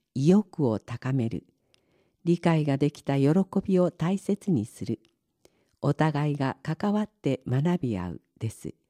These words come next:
基礎、基本の徹底を大切にしながら、相手の話をしっかりと聞くことと、自分の考えをはっきりと表現することに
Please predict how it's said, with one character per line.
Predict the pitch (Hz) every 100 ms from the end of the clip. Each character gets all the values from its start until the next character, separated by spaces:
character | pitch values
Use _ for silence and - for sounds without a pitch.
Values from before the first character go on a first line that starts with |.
| _ _ _ _ _ _ _ -
基 | 180
礎、 | - 156 - -
基 | 170
本 | 170 214 214
の | 202 202 _ _ _
徹 | - 180 - -
底 | 170 165
を | 156
大 | 160 180 208
切 | - 208 208
に | 202
し | - 170
な | 151
が | 123
ら、 | 107 - _ _ _ _ _ _ _ -
相 | 160 160
手 | 160
の | 151 147
話 | 151 156 - 160
を | 160
し | - 208
っ | _
か | 226
り | 214
と | - 156
聞 | - 170
く | 170
こ | - 156
と | 151
と、 | - 117 156 _ _ _ _ -
自 | 170
分 | 180 202 196
の | 190
考 | 185 185 185 185
え | 180 165
を | 147
は | 139 185
っ | 180 -
き | 254
り | 233
と | - 143 -
表 | 185 185 196
現 | 196 180
す | 175
る | 170
こ | 165
と | 160
に | 147 135